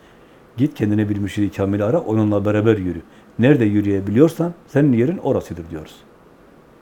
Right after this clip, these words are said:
Herkesin bunu söylemesi gerekir. Nerede kazanabiliyorsak yerimiz orasıdır.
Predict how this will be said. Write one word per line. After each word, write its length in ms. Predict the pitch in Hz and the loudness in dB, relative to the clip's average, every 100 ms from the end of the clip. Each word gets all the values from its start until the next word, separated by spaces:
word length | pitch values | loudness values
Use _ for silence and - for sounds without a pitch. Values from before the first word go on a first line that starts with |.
| - - - - - - - - - - | -20 -20 -20 -20 -20 -20 -20 -20 -8 2
Herkesin 560 | 170 151 107 117 113 | 2 2 -2 0 0
bunu 140 | 107 131 | 0 0
söylemesi 540 | 110 107 107 104 95 | 0 2 0 -2 -6
gerekir. 360 | 82 85 - - - - | -6 -8 -12 -20 -16 -2
Nerede 280 | 113 151 120 | 2 4 2
kazanabiliyorsak 960 | - 104 107 113 110 107 143 156 170 175 - - 117 | 0 0 2 2 2 4 4 4 -2 -6 -12 -10 0
yerimiz 360 | 131 151 151 | 4 4 4
orasıdır. 520 | 123 90 - 78 - | 2 0 -6 -16 -18